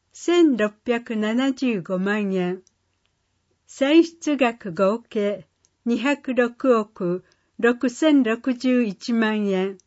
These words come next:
差し引き額合計、マイナス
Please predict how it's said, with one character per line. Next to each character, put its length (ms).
差 260
し 180
引 180
き 140
額 580
合 240
計、 460
マ 120
イ 120
ナ 180
ス 440